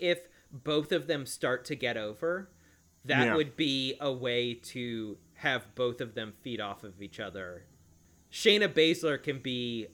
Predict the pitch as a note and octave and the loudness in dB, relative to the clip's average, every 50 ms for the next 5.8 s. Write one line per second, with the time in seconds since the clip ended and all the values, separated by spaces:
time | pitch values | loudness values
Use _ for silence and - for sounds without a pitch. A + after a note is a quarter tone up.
0 | - - - C#3+ C#3+ D3+ D3+ D3+ C3+ B2 A#2+ A#2+ B2+ B2+ B2 A#2+ - - - C3+ | -18 -12 -4 -2 0 0 0 0 -2 -2 -4 -4 -4 -4 -4 -6 -8 -6 -4 -2
1 | A2+ G#2+ G#2 G2+ G2 F#2 - - _ _ - - - - - - _ - D3+ D3+ | -2 -2 -2 -4 -6 -6 -10 -14 _ _ -20 -20 -20 -20 -20 -20 _ -2 0 2
2 | C#3+ C3 C3 B2+ - D3 C#3 B2+ B2 A2+ A#2 - B2 B2 A#2+ A#2 A2+ A2 G#2+ G#2+ | 2 2 0 0 0 0 0 0 0 -6 -6 -6 -8 -6 -6 -6 -8 -6 -6 -4
3 | A2 A2 G2+ - - A2+ G#2 F#2+ F#2+ F2+ G#2+ G2 F#2+ - A#2 G#2 F#2+ F#2 F2+ F#2 | -4 -4 -4 -6 -6 -8 -6 -6 -6 -8 -8 -10 -10 -10 -10 -10 -8 -8 -8 -10
4 | - - - C3 B2 A#2+ B2+ C3 B2+ C3 B2+ C#3 C3 B2+ B2 A#2 A#2+ A#2 A#2 A#2 | -10 -12 -10 -10 -8 -4 -2 -2 -2 -2 -4 -6 -6 -4 -4 -2 -2 -2 -2 -2
5 | A2+ - - B2 A2 G2 A#2 A#2 A2 G#2+ G#2 G#2 G2+ F#2+ E2 | -4 -4 -8 -12 -12 -8 -8 -6 -6 -4 -6 -6 -8 -10 -12